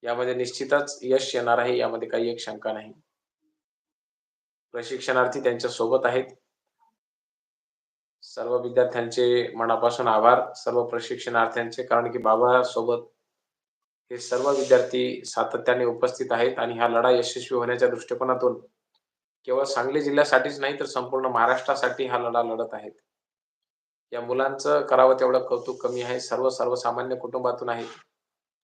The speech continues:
विषय मार्गी लागण्याच्या दृष्टिकोनातून प्रचंड प्रयत्न करत आहेत. बजरंग बनसोडे असतील, दशरथ कोवे असतील, स्वामी सर असतील, लोणारे भाऊ असतील, लष्करी भाऊ असतील,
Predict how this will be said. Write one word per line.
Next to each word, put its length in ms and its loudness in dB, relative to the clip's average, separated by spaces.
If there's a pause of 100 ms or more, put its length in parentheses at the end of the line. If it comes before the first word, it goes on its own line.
(840)
विषय 280 -2
मार्गी 320 0
लागण्याच्या 340 0
दृष्टिकोनातून 520 -2
प्रचंड 400 -2
प्रयत्न 400 0
करत 220 -2
आहेत. 260 0 (1000)
बजरंग 400 -4
बनसोडे 380 4
असतील, 360 2
दशरथ 300 2
कोवे 340 6
असतील, 440 -2 (1120)
स्वामी 360 -10
सर 200 -2
असतील, 440 -2 (760)
लोणारे 360 4
भाऊ 240 8
असतील, 500 0
लष्करी 340 4
भाऊ 220 6
असतील, 380 -2